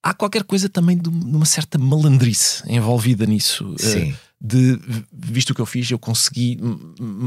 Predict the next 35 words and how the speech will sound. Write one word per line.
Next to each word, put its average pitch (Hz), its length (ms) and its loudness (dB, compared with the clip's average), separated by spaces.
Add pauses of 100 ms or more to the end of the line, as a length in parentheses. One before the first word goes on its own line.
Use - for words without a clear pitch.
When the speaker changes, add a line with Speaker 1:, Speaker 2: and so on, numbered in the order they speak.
Speaker 1:
manobrar 123 460 -2
este 113 220 -6
bicho 127 420 -2
de 107 140 -6
trezentas 127 500 -2
cabeças 120 520 -2
que - 120 -12
pagou - 220 -2
Speaker 2:
Aham. 127 100 2
Speaker 1:
o 113 40 -2
bilhete 123 260 -2
para 110 80 -6
estar 110 220 -2
aqui, 123 320 -6 (120)
Speaker 2:
Sim. - 280 -4 (240)
Speaker 1:
ah, 135 340 -2
para, 127 340 -2 (200)
para 123 160 -2
que 139 180 0
ele 135 340 0
fizesse 117 400 -2
aquilo. 101 360 -10
Essa, 123 320 0 (720)
e 160 80 0
essa, 180 200 0
esse 151 280 0
género 151 240 2
de 131 40 2
malandrice, 156 600 2
eu 156 80 0
acho 156 160 -2
que - 80 -4
se - 280 -2
é 139 120 -2
possível 139 680 0